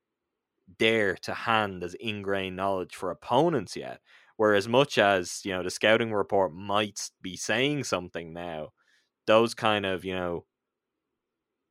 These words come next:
"Okay, we're switching and I've gotta make this split-second reaction. The ball gone to that guy's hands on this part of the floor."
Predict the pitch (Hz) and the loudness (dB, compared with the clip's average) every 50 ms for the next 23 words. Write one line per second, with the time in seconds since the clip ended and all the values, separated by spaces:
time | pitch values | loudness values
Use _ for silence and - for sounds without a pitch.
0 | _ _ - 107 113 110 - - 104 98 95 95 95 92 87 - - 82 - - | _ _ -2 0 0 0 0 2 2 4 4 4 2 0 -2 -6 -8 -10 -8 -4
1 | - 104 104 98 - - 98 92 90 87 85 - - 87 90 87 87 85 - - | -2 -2 -2 0 -2 -4 -4 -6 -6 -10 -14 -12 -10 -8 -8 -8 -10 -12 -12 -14
2 | 85 90 - 95 92 90 90 87 85 - - 87 - - - - - - 113 110 | -10 -4 -4 -4 -4 -4 -6 -8 -10 -10 -12 -12 -12 -12 -14 -10 -4 0 0 0
3 | 104 - - 104 87 87 - 98 85 82 85 87 80 - - - - 80 78 78 | 0 0 -2 -4 -4 -4 -6 -12 -12 -10 -8 -8 -10 -10 -14 -18 -18 -16 -10 -6
4 | 92 98 107 104 101 92 92 90 90 87 92 - - 90 82 80 78 90 90 90 | -4 -4 -4 -4 -4 -8 -8 -6 -4 -4 -4 -4 -6 -10 -10 -10 -10 -10 -10 -10
5 | 87 87 78 76 85 85 85 - - - 92 85 78 76 73 - - - 110 107 | -10 -12 -14 -14 -12 -12 -14 -12 -8 -8 -6 -6 -6 -10 -14 -12 -8 -4 -2 -2
6 | 98 67 65 - | -2 -2 -6 -10